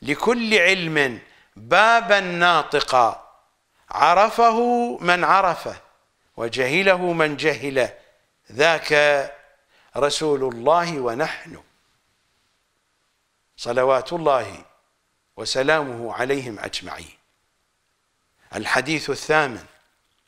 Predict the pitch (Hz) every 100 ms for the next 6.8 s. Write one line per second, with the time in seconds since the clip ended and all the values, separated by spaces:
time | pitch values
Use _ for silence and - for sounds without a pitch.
0 | _ _ _ _ 113 - 139 165 143 131
1 | 131 123 - - - 139 156 151 190 196
2 | 190 170 170 160 175 170 - 95 - _
3 | _ _ _ _ _ _ _ _ 131 147
4 | 151 - 165 190 156 160 143 156 156 147
5 | 143 165 - - - _ _ _ _ _
6 | _ _ _ 107 143 156 156 147